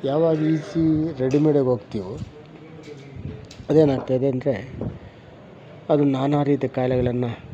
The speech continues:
ನಮ್ಮ ದೇಹಕ್ಕೆ ಸೇರಿಕೊಂಡು ನಾನಾ ರೀತಿಯ ತೊಂದರೆ ಕೊಡೋಕ್ಕೆ ಶುರುವಾಗ್ತದೆ. ಅದನ್ನು ತಪ್ಪಿಸ್ಬೇಕು.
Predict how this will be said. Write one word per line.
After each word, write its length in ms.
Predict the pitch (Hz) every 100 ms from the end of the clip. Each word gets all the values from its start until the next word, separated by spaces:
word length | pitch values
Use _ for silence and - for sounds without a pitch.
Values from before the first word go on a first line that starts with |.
| - 123
ನಮ್ಮ 220 | 123 117 113 - - 113
ದೇಹಕ್ಕೆ 300 | 120 123 -
ಸೇರಿಕೊಂಡು 560 | - 117 107 - 117 110 107 - - - - - - - -
ನಾನಾ 240 | 139 160
ರೀತಿಯ 260 | 147 139 123
ತೊಂದರೆ 280 | - 120 117
ಕೊಡೋಕ್ಕೆ 440 | 113 104 - 110 101 101 - - -
ಶುರುವಾಗ್ತದೆ. 580 | 107 95 - - - - - - - - - - - - 135 160 165 170 - - - - - - - -
ಅದನ್ನು 280 | 180 196 -
ತಪ್ಪಿಸ್ಬೇಕು. 760 | 185 - - 214 175 -